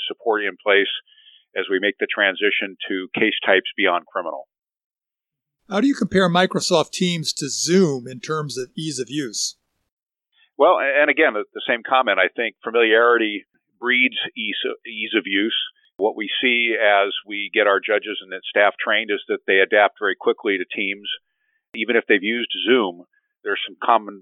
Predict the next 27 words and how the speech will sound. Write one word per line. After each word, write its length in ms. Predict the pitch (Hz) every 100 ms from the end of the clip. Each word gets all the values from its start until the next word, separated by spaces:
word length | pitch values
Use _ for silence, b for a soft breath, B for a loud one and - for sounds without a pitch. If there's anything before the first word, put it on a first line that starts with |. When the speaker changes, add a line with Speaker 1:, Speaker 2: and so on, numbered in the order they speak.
| -
Speaker 1:
similarities 520 | 120 101 107 107 104 -
there 380 | 104 101 104 110 _ -
that 120 | 98 _ -
c-, 100 | - -
they 120 | 85
make 180 | 101 107
that 120 | 104 -
transition 460 | 107 92 107 -
much 140 | 98 -
easier. 480 | 120 120 107 92 90 _ b b b b _
What 140 | - 120
we've 160 | 117
also 240 | 131 147 135
been 160 | 120
doing 220 | 110 113 104
internally 720 | 98 117 104 98 98 98 95 - 104
are 140 | 95
having 360 | 107 104 104 95 95 101
numerous 360 | 107 110 104 92 110
meetings 380 | 117 113 98 -
with 140 | 104 85
judges 400 | 107 98 101 95 98
and, 100 | 90
and 440 | 87 - 92 90
others 380 | 98 117 101 90 - _ _
using 420 | 107 196 160 117 -
Teams 340 | 104 95 98